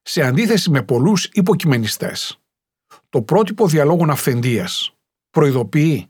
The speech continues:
ότι αν δεν υποτάξουμε τον υποκειμενισμό μας στην αυθεντία της Αγίας Γραφής, οι ερμηνείες μας θα παρεμποδιστούν σημαντικά. Αυτό το επιβεβαιώνει η ίδια η Αγία Γραφή,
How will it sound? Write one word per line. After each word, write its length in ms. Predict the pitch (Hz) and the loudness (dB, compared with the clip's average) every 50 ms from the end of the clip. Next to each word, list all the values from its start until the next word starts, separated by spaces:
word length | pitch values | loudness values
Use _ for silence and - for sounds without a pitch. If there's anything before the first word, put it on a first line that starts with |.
| _ _ _ _ _ _ _ _ _ | _ _ _ _ _ _ _ _ _
ότι 280 | - 139 135 139 127 | -2 -2 0 0 0
αν 180 | 127 156 202 214 | 2 2 2 2
δεν 120 | 202 220 | 2 2
υποτάξουμε 640 | 214 175 170 151 - 175 175 175 - - 156 135 - | 2 2 0 0 0 0 -2 -2 -2 0 0 0 0
τον 160 | - 156 151 | 2 2 2
υποκειμενισμό 760 | 160 156 - 175 - - 165 143 131 131 120 120 139 165 160 | 2 0 0 -2 -2 0 0 0 2 0 0 2 2 2 2
μας 200 | 131 113 104 - | 0 -2 -4 -4
στην 120 | - 143 | -2 -2
αυθεντία 280 | 120 - 127 127 143 160 | -2 -2 -2 0 0 0
της 100 | 147 - | 0 0
Αγίας 180 | 131 127 127 | -2 -2 -2
Γραφής, 500 | 123 113 92 90 - 139 156 - - - _ _ _ _ _ | -2 -4 -4 -4 -2 -2 -2 -4 -6 -10 _ _ _ _ _
οι 100 | - 143 | -4 -2
ερμηνείες 500 | 139 139 127 113 110 117 135 160 170 151 | 0 0 0 -2 0 0 2 2 2 2
μας 260 | 170 180 185 180 180 - - - _ _ _ _ | 2 2 2 2 -2 -6 -12 -20 _ _ _ _
θα 320 | - - 160 151 147 - - - | -6 0 0 0 0 0 -4 -2
παρεμποδιστούν 840 | 156 151 147 131 120 117 113 104 104 101 - - 139 135 127 131 | 0 0 0 0 -2 -2 -4 -4 -4 -6 -2 0 0 0 -2 -4
σημαντικά. 640 | - - - 139 123 113 110 113 107 - 113 95 90 - _ _ _ _ _ _ _ _ _ _ _ _ _ _ _ _ _ _ _ | -6 -6 -4 -2 -2 -2 -2 -4 -4 -4 -6 -6 -6 -12 _ _ _ _ _ _ _ _ _ _ _ _ _ _ _ _ _ _ _
Αυτό 580 | - 127 117 - - - 170 175 202 214 - _ _ _ _ _ | -6 -6 -4 -4 -2 0 2 2 2 0 -4 _ _ _ _ _
το 100 | - 175 | -2 -2
επιβεβαιώνει 520 | 139 151 135 120 110 120 127 143 160 160 | 0 0 0 0 0 0 0 2 2 2
η 100 | 139 135 | 2 2
ίδια 200 | 175 226 220 214 | 2 2 2 2
η 60 | 175 | 2
Αγία 160 | 135 120 123 113 | 2 0 0 -2
Γραφή, 400 | 113 98 87 - 117 131 180 | -2 -4 -6 -6 -6 -6 -6